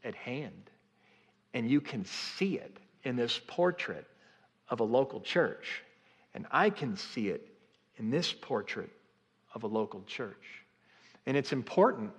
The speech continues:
that we tend to that portrait, which is precisely what we do in baptism. And that's not just for me. It's not just for Jason, who will baptize in a moment. It's not just for your elders. It's the whole church's job.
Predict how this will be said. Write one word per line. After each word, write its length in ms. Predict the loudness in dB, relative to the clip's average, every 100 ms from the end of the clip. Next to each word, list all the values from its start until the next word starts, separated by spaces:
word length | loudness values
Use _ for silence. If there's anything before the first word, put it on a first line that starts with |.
| -12 -6
that 120 | 0
we 120 | 0
tend 400 | 0 0 2 2
to 60 | 2
that 220 | -2 -2
portrait, 500 | 2 2 2 -4 -10 -14 _ _ -20 -20 -2
which 180 | -2 0
is 100 | -2
precisely 720 | -2 -2 2 4 4 4 2
what 180 | 2 -2
we 100 | -2
do 380 | 0 0 0 -8 -20 _ _ _ _ _ -16
in 120 | 0
baptism. 640 | 4 4 2 -12 -14 -16 -20 -20 _ _ _ _ -20 _
And 80 | -10
that's 200 | -8 0
not 160 | 2 4
just 200 | 0 2
for 120 | 2
me. 320 | 2 0 -2 -14 _ _ _ _ _ _
It's 120 | -4
not 120 | -4
just 160 | -4 -2
for 100 | 0
Jason, 400 | 4 4 4 -2
who 80 | -2
will 80 |
baptize 560 | 2 4 4 2 2 2
in 80 | -2
a 40 |
moment. 360 | -2 -2 -2 -10 -20 _ _
It's 140 | -8
not 140 | -4 -2
just 220 | -2 0
for 100 | 2
your 180 | 4 6
elders. 440 | 4 0 -6 -12 -16 -20 -20 _ _ _
It's 100 | -16
the 60 |
whole 220 | -4 0 0
church's 420 | 2 0 -2 -6
job. 440 | 0 2 0 -6